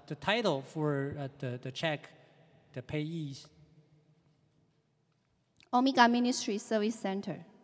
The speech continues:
Speaker 1: 需要写，呃，Omega Ministry Service Center.
Speaker 2: 好，谁需要笔的可以举手啊，
Speaker 1: 嗯。
Speaker 2: 我们同工会来帮助你。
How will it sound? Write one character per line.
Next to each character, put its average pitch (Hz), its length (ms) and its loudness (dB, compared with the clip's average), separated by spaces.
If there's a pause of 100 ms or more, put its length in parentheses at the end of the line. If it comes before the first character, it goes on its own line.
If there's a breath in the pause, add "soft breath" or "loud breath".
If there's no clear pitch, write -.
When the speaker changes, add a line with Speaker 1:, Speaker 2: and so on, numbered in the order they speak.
(800)
Speaker 1:
需 - 140 -8
要 151 40 0
写， 120 380 -6 (180)
呃， 123 260 -10
Omega 151 360 -2
Ministry 139 540 -6
Service 120 360 -10
Center. 113 320 -6 (2500)
Speaker 2:
好， 202 140 2
谁 262 160 4
需 339 160 6
要 330 160 10
笔 233 240 0
的 208 160 6
可 254 140 2
以 240 60 2
举 202 220 -4
手 170 260 2
啊， 170 280 6
Speaker 1:
嗯。 - 60 -6
Speaker 2:
我 196 40 -2
们 220 120 -2
同 285 180 6
工 294 220 6
会 269 180 6
来 180 200 4
帮 214 280 2
助 208 160 -2
你。 151 180 2